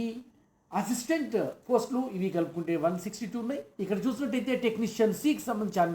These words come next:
రిజర్వ్ థర్టీ త్రీ, ఈడబ్ల్యూఎస్ ఎయిట్, ఓబీసీ ట్వంటీ టూ, ఎస్సీ థర్టీన్, ఎస్టీ సిక్స్ ఉన్నాయి. దీని వేతన స్కేల్ వచ్చేసి ట్వంటీ వన్ థౌజండ్ ఫైవ్ హండ్రెడ్ నుండి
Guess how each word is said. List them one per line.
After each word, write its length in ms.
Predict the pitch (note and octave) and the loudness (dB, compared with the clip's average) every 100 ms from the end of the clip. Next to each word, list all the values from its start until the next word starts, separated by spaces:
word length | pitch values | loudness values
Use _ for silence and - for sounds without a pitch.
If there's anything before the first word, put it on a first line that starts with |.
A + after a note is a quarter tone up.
| E3 | 0
రిజర్వ్ 280 | D#3+ D#3+ C#3 C#3 | 0 0 0 0
థర్టీ 200 | D#3+ A3 C4 | -2 -2 0
త్రీ, 120 | C#4+ F4 - - - F3 | 0 -2 -8 -14 -2 2
ఈడబ్ల్యూఎస్ 420 | D#3+ C#3+ D3 - - G#3+ | 2 2 0 -2 0 0
ఎయిట్, 200 | - - - _ D#3+ | 0 -4 -20 _ 0
ఓబీసీ 320 | D#3+ D#3 - C#3+ | 2 2 0 0
ట్వంటీ 200 | G#3 G#3+ G#3+ | 0 0 -2
టూ, 80 | D4+ E4 - - F3+ | -2 -4 -12 -8 -6
ఎస్సీ 200 | - D#3 D#3 | 0 0 2
థర్టీన్, 340 | F#3+ C4 C4+ - D#3+ | 2 0 -4 -6 -8
ఎస్టీ 200 | - D3 - | -6 -8 -8
సిక్స్ 180 | - - | -12 -12
ఉన్నాయి. 160 | C3 - - - C3 F3+ | -12 -14 -18 -20 2 6
దీని 200 | D4+ C#4 | 6 4
వేతన 280 | F3 F3 D#3 C#3+ | 2 0 -4 -6
స్కేల్ 240 | - C3 B2+ | -6 -6 -6
వచ్చేసి 380 | - C3 - C#3+ B2 B2+ - - - - | -6 -6 -4 -2 -4 -6 -12 -20 -12 -2
ట్వంటీ 220 | F#3+ A#3+ | 0 2
వన్ 100 | B3+ B3+ | 0 2
థౌజండ్ 300 | E3 D3 D3 - | 0 0 -2 -2
ఫైవ్ 140 | B2+ | -4
హండ్రెడ్ 200 | C#3 C3 B2+ | -4 -6 -6
నుండి 180 | B2+ | -4